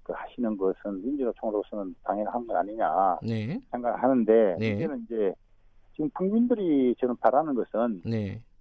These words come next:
Speaker 1: 지금 경제적 상황도 만만치 않고
Speaker 2: 네.
Speaker 1: 여러 가지 어려운데 그래도 노사가 또 좀 머리를 맞대고 하나라도 합의를 이루어내는 것이 좋지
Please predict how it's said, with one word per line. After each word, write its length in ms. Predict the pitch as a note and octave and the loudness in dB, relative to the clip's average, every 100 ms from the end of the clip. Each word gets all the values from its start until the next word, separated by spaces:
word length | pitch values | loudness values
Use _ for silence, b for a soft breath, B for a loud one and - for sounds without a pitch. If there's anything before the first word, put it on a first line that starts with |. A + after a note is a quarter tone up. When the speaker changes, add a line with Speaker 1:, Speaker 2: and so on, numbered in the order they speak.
| _ - | _ -12
Speaker 1:
지금 120 | A2 | -4
경제적 640 | A#2 A#2+ B2+ C#3 C3 B2+ - | 0 2 6 6 6 2 0
상황도 540 | A2+ A#2 B2+ A2+ G#2+ | 0 2 0 2 2
만만치 380 | G2 F2 G2 A#2 - | 2 0 0 -4 -4
않고 720 | B2 - - F2+ G2+ F2+ E2 | -6 -6 -2 2 4 4 0
Speaker 2:
네. 340 | A#2+ A2 G#2 A2+ _ _ - - | -2 -4 -6 -12 _ _ -20 -8
Speaker 1:
여러 200 | F#2+ G2+ | -4 2
가지 220 | G#2+ A2 | 2 4
어려운데 880 | A2 B2+ G#2 F2+ F2+ G2+ F2+ D#2+ D#2 - | 4 4 4 2 4 4 4 -2 -10 -14
그래도 360 | - B2+ B2+ | -4 0 2
노사가 800 | G2 F2 B2 B2+ F2 F#2 G2 D2+ - _ - - - - | 2 0 0 2 4 6 6 2 -4 _ -20 -20 -20 -8
또 320 | G#2 G#2 G2+ G2 | -2 0 0 -2
좀 120 | G#2 | 0
머리를 240 | D3 C#3+ | 0 2
맞대고 420 | G#2+ - - C#3 A#2 | -2 -2 0 0 0
하나라도 360 | A#2 A2+ A#2+ | 2 2 2
합의를 520 | - - F#3+ F#3+ D3 A2+ | -2 -4 -2 0 0 2
이루어내는 460 | B2 C3+ A#2 B2+ | 4 4 4 0
것이 140 | C3 - | -2 -4
좋지 160 | - | -6